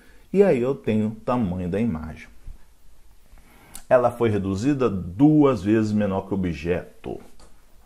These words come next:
Show de bola, gente? Então é assim que você resolve cada detalhezinho. Vamos ver essa imagem?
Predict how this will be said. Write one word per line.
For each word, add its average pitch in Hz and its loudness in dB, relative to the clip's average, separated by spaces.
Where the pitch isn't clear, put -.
Show 143 2
de 135 -2
bola, 139 2
gente? 135 -6
Então 123 -2
é 135 0
assim 120 -4
que 117 -10
você 113 -4
resolve 104 0
cada 120 -6
detalhezinho. 117 -4
Vamos 170 6
ver 131 4
essa 117 0
imagem? 117 -2